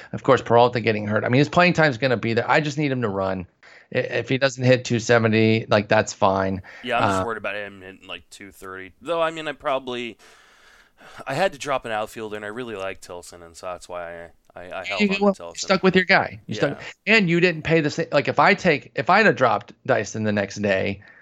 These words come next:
Speaker 1: well, then you'd be like, "What the hell did you take him in the seventeenth, sixteenth round for?" You took him in the twenty-fifth round.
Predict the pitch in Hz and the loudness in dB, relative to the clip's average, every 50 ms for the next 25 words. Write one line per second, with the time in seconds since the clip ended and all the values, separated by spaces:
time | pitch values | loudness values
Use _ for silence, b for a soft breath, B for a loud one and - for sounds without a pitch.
0 | b b b - 120 127 127 120 123 117 117 117 110 113 107 - - 120 160 - | b b b -6 -2 0 2 4 4 4 4 4 4 4 4 4 6 6 6 6
1 | - 110 123 117 104 101 - 123 120 110 117 110 101 98 95 - 123 110 107 104 | 6 4 4 4 4 2 2 2 2 2 2 -2 -2 -2 -2 2 2 2 2 0
2 | - - - - _ _ - 117 - 147 - - - 120 101 - 113 127 139 139 | -4 -6 -14 -16 _ _ -6 -2 -2 -2 -2 0 0 0 2 4 4 4 4 4
3 | 123 - - 117 101 95 B B B B B B 175 185 180 208 160 160 147 131 | 2 2 2 2 2 2 B B B B B B 2 4 4 4 6 6 6 4
4 | 123 160 - - 151 135 107 107 - - 175 156 - - 107 98 92 - 113 110 | 4 4 4 2 2 2 2 0 0 0 0 0 0 -2 -10 -10 -10 -12 -14 -14
5 | - | -16